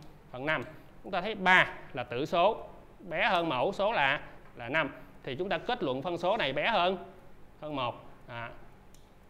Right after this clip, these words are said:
từ đây chúng ta có thể suy ra được một cái kết luận là khi nào phân số lớn hơn, hơn một.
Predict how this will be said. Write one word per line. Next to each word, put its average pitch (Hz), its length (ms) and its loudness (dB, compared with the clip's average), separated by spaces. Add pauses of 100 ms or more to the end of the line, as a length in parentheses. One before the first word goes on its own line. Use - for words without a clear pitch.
(160)
từ 143 120 -4
đây 175 160 4
chúng 196 120 0
ta 175 120 2
có 190 100 -4
thể 156 160 2
suy 202 220 6
ra 180 160 8
được 135 160 2
một 135 140 -4
cái 208 100 -4
kết - 180 -2
luận 143 220 2 (380)
là 139 220 0
khi 214 300 6
nào 156 220 6
phân 165 180 0
số 190 200 0
lớn 202 200 2
hơn, 180 220 6 (220)
hơn 151 160 -2
một. 123 180 2